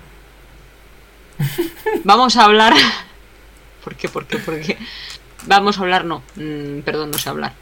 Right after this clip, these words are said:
Speaker 2: Eh, vamos a hablar, ah, sí, vamos a hablar en términos hipotéticos. Hipotéticamente tenemos a uno de nuestros amigos convertido en piedra. ¿Qué posibilidades habría de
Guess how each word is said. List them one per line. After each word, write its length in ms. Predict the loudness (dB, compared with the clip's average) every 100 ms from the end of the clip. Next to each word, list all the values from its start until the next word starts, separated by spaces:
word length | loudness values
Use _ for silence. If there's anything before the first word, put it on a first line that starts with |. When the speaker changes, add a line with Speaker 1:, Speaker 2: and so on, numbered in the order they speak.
| -4
Speaker 2:
Eh, 880 | -2 0 -2 -2 -2 -2 -4 -6 -10 -18 -20 0
vamos 220 | 0 4
a 40 |
hablar, 140 | 2 2
ah, 100 | 2
sí, 140 | 2
vamos 240 | 2 0 2
a 20 |
hablar 160 | 0 0
en 80 | 0
términos 300 | 0 0 -4
hipotéticos. 600 | -8 -10 -8 -6 -8 -10 -20 -20 -20 -20 -20 -20 -20 _ _ -20 _ _ -20 _ -20 -20 -20 -20 -20 -4 -2
Hipotéticamente 840 | 4 4 4 4 4 4 2 0
tenemos 440 | 2 4 4 2 4
a 120 | 6
uno 240 | 6 6
de 100 | 4
nuestros 280 | 2 0 -4
amigos 340 | -2 2 2 2
convertido 480 | 0 2 4 6 4
en 100 | 2
piedra. 380 | 0 -2 -4 -8 -14 -20 -20 -20 -20 -20 -20 -20 -20 -20 -20 -20 -20 -20 -20 -20 -20 -20 -20 -20 -20 -20 -20 -20 0
¿Qué 100 | 2
posibilidades 680 | 4 2 4 6 8 8 6
habría 440 | 6 6 6 4
de 560 | 0 0 4 6 4 0